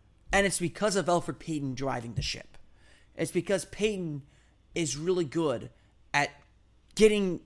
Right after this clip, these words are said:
using space. When you give him space, he takes it. And he takes it and he scores.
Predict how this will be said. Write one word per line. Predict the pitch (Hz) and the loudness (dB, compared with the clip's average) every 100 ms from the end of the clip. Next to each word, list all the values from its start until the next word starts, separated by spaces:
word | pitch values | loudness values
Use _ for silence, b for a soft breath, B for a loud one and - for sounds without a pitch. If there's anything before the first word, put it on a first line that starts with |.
| - | -6
using | 170 214 214 165 | 0 2 2 0
space. | - 156 117 - | 0 -2 -2 -6
When | 147 139 | -6 -4
you | 147 185 175 | -2 -2 0
give | 262 254 | -2 -2
him | 214 | -6
space, | - 208 156 - | -2 -2 -2 -6
he | - 202 | -6 -2
takes | - - 170 - | 12 12 12 10
it. | - - b b b b b | -4 -8 b b b b b
And | - | 0
he | 190 | 4
takes | - - - 240 | 12 12 12 12
it | 180 | 2
and | 160 | 0
he | 139 | -2
scores. | - 123 - - - | -4 -6 -10 -14 -14